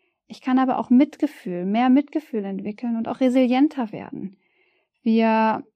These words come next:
kennen das jetzt aus der weltweiten Pandemie, auch was das für eine starke psychische Belastung ist. Auch bezogen auf den Klimawandel lässt sich wahrnehmen, dass es Menschen auch Angst macht, das Thema, und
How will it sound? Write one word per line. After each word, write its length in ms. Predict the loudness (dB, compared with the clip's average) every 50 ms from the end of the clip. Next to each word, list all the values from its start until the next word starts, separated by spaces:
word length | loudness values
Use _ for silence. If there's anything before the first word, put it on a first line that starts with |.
| -10 -10
kennen 220 | -4 0 4 4 4
das 200 | 4 4 0 -2
jetzt 180 | -4 -4 -4
aus 120 | -6 -6 -4
der 120 | -4 -2
weltweiten 440 | -2 -2 -2 -2 -4 -6 -4 -4 -4
Pandemie, 680 | -2 0 0 2 2 2 2 2 4 4 4 4 2 0
auch 180 | -2 -6 -4 -4
was 100 | -6 -6
das 140 | -6 -6 -6
für 80 | -4
eine 160 | -4 -2 -4 -4
starke 300 | -2 -4 -4 -4 -4 -8
psychische 500 | -8 -2 2 2 4 4 2 0 0 -2
Belastung 520 | -4 -4 -8 -8 -10 -12 -10 -10 -10 -8
ist. 320 | -10 -12 -14 -16 -20 _ _ _ _ _ _ _ _ _ _ _ _ _ -8
Auch 420 | -4 0 2 4 4 4 2 0
bezogen 380 | -2 -6 -6 0 2 2 2 2
auf 100 | 0 0
den 100 | -2 -2
Klimawandel 1000 | 0 4 6 6 6 6 4 2 0 -2 -2 -2 -2 -2 -2 -2 -2 -4 -4 -4 -4
lässt 240 | -2 -4 -4 -2 -4
sich 140 | -8 -4 -4
wahrnehmen, 480 | -4 -2 0 2 2 2 2 2 0
dass 360 | -2 -2 -6 -8 -14 -20 -20 _ _
es 120 | -10 -2
Menschen 340 | 0 4 4 4 2 2 -4
auch 180 | -4 -4 -6 -8 -8
Angst 380 | -4 0 2 2 0 0 -4 -4
macht, 200 | -4 -4 -2 -6
das 160 | -8 -8 -8
Thema, 400 | _ -2 0 2 4 4 2 4
und 160 | 2 0 0